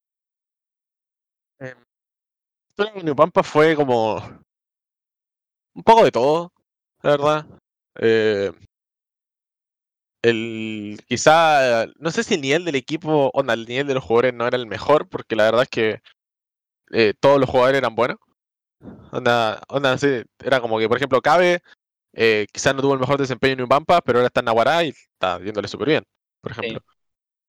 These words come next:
Speaker 1: Eh, bueno, Nobody y Cyphers no están con equipo, pero probablemente tienen el nivel para estar en un equipo. Eh, y el tema de Hazard, bueno, Hazard está en Chile, si no me equivoco.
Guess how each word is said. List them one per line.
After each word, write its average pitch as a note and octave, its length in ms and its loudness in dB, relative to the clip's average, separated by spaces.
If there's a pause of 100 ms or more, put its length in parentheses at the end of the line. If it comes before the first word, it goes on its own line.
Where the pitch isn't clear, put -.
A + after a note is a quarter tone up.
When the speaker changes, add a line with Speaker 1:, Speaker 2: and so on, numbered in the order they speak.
(220)
Speaker 1:
Eh, G#2+ 880 -2 (340)
bueno, B2 180 2
Nobody C#3+ 400 2
y B2 40 -4
Cyphers D3 840 -4
no A#2 140 -6
están A2+ 360 -4
con G#2+ 140 -6
equipo, B2 340 2
pero G2+ 320 -2 (600)
probablemente A2 480 0
tienen A2+ 200 0
el A2+ 80 -4
nivel A2+ 180 -4
para - 140 -2
estar A2+ 120 -2
en A2+ 80 -2
un A2+ 80 -6
equipo. B2+ 420 -2 (1200)
Eh, G#2 840 0 (600)
y G#2+ 500 0
el G2 140 -8
tema A#2+ 640 2
de A2 140 -2
Hazard, C#3+ 320 0
bueno, A2+ 180 0
Hazard C3 180 -2
está - 120 -4
en A2 60 -10
Chile, F3+ 220 -2
si - 80 -10
no E3+ 60 -4
me E3+ 60 -2
equivoco. F3 360 -4